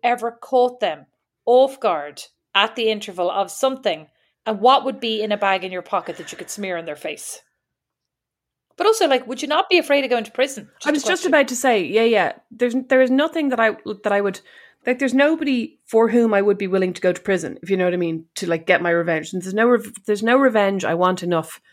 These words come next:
Speaker 2: to risk going to prison, or even getting, like, a fine, but being publicly humiliated by being like, "Rosemary McCabe smeared this person's face with, like, melted After Eights or whatever." <laughs>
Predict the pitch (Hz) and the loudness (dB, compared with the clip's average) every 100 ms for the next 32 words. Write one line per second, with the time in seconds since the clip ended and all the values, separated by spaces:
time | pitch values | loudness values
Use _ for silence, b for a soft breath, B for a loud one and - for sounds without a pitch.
0 | _ - 190 185 165 - - 185 180 175 | _ -8 2 2 2 -2 -2 2 2 0
1 | - 180 165 151 B B - 302 - 349 | -4 -4 -4 -8 B B -4 0 2 4
2 | 453 220 135 - b b b b - 247 | 4 2 -2 -8 b b b b 0 4
3 | 240 226 214 - 214 - 233 247 269 196 | 6 6 4 0 -10 0 2 4 2 2
4 | 175 185 202 190 - 254 247 233 208 190 | 0 0 0 -2 0 0 2 0 0 -2
5 | 196 202 202 175 175 170 170 156 - 160 | 0 2 2 2 2 0 -2 -4 -4 -4
6 | 185 233 247 247 214 180 165 - 185 180 | 0 0 0 -2 -6 -6 -6 -8 -4 -2
7 | 190 208 208 - 202 196 196 - 185 180 | 0 0 -4 -2 -4 -4 -6 -2 -2 0
8 | - 170 170 165 175 170 190 214 180 180 | -4 -4 -6 -6 0 0 2 2 2 2
9 | 180 151 - 185 185 180 160 - B B | -2 -2 -2 -2 2 0 0 -8 B B
10 | B - | B -2